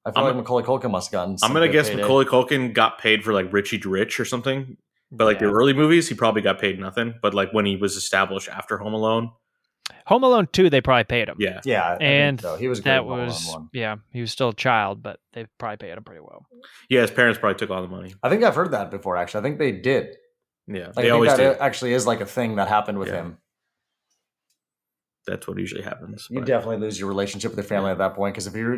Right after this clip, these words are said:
Speaker 1: if you got, like, a se-, a
Speaker 2: Right.
Speaker 1: eleven-year-old son that's making, or nine-year-old, whatever he was, making, like, a couple million dollars in nineteen ninety,
Speaker 2: I think
Speaker 1: ninety.
Speaker 2: his, I think his brother just won an Emmy, right?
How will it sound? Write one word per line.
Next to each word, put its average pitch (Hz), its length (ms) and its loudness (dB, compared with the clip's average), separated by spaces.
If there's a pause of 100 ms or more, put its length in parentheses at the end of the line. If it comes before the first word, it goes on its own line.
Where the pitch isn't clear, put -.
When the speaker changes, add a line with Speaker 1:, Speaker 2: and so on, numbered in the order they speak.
Speaker 1:
if 113 140 -6
you 117 60 -2
got, 117 120 0
like, 107 120 -2
a 101 60 -10
se-, - 420 -4
a 104 120 -8
Speaker 2:
Right. 104 140 -14
Speaker 1:
eleven-year-old 110 560 -2
son 110 240 -2
that's 98 220 -6
making, 104 520 -6 (760)
or 87 100 -10
nine-year-old, 104 500 -2
whatever 98 220 -2
he 104 80 -6
was, 104 240 -2
making, 98 300 -6
like, 85 300 -8 (420)
a - 60 -20
couple 120 280 -6
million 110 300 -4
dollars 120 680 -2
in 98 160 -6
nineteen 110 480 -4
ninety, 107 400 -4 (560)
Speaker 2:
I - 60 -10
think - 100 -4
Speaker 1:
ninety. 170 160 4
Speaker 2:
his, 120 180 0
I 110 120 -2
think 143 160 0
his 143 80 0
brother 120 360 4
just 101 200 -2
won 107 120 0
an 92 100 -2
Emmy, 110 280 -2
right? 101 340 -4